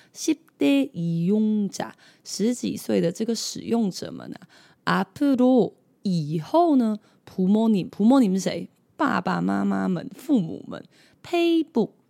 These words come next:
인스타啊，今天中午跟晚上우리 말하기 수업이 있잖아요。今天中午跟晚上我们不是有口说课吗？今天口说课的主题呢，就是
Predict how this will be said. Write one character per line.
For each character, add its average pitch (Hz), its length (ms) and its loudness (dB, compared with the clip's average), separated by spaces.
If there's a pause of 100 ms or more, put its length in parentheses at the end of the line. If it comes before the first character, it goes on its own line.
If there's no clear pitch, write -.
(120)
인 175 200 0
스 - 180 -8
타 - 160 -8 (360)
啊， - 300 -4
今 302 240 2
天 311 240 2
中 247 320 0
午 190 200 0
跟 202 220 0
晚 - 240 -4
上 185 260 -4
우 180 140 -2
리 180 220 0
말 165 200 0
하 254 180 2
기 226 200 0
수 277 160 -2
업 277 180 2
이 - 180 -6
있 - 80 -20
잖 180 220 -2
아 160 220 -2
요。 180 160 0 (260)
今 262 120 0
天 277 140 6
中 269 200 2
午 180 40 2
跟 190 140 0
晚 185 180 -2
上 180 180 -2
我 151 40 -2
们 151 60 -4
不 165 120 -6
是 185 100 -4
有 180 120 0
口 - 300 -10
说 170 300 -2
课 - 340 -6
吗？ - 160 -14 (300)
今 311 180 4
天 330 140 0
口 214 260 -6
说 208 220 0
课 226 260 -2
的 160 220 -6
主 - 400 -10
题 - 340 -10
呢， 165 240 -4
就 190 320 -4
是 185 300 -6